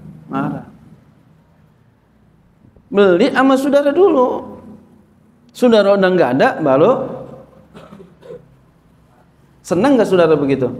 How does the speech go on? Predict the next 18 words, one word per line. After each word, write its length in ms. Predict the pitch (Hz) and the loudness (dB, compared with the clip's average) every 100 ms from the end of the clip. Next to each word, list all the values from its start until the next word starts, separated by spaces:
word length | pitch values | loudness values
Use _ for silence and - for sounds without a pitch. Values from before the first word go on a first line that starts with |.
| - - - | -18 -20 -10
Senang. 560 | 254 247 233 208 196 - | -6 -4 -6 -10 -14 -14
Kalau 240 | - 147 | -4 -2
yang 80 | 165 | 0
tadi 240 | 170 185 311 | 0 0 -4
nggak 160 | - 214 | -6 -8
senang. 560 | 226 285 285 220 233 - _ _ _ _ _ _ _ _ _ _ _ _ _ - | -6 -6 -6 -8 -14 -20 _ _ _ _ _ _ _ _ _ _ _ _ _ -8
Ah, 160 | 165 | -6
saudara 320 | 170 170 165 | -2 0 2
nggak 240 | 165 160 127 131 | 2 0 0 2
ada, 100 | 214 - | 0 -2
baru 320 | 135 196 185 | -6 -4 -6
pertanyaan 400 | - 170 165 160 160 | -8 -8 -8 -8 -8
yang 160 | 156 151 | -8 -8
lain. 400 | 147 127 123 120 120 _ _ _ _ _ _ _ _ - - _ _ _ - _ _ _ _ _ | -10 -12 -16 -20 -20 _ _ _ _ _ _ _ _ -20 -20 _ _ _ -20 _ _ _ _ _
Itu 80 | - | -12
ilmu 320 | - 151 139 | -4 -2 -2
begini 320 | 131 127 151 151 | -4 -4 -4 -4
perlu. 320 | 151 139 | -8 -12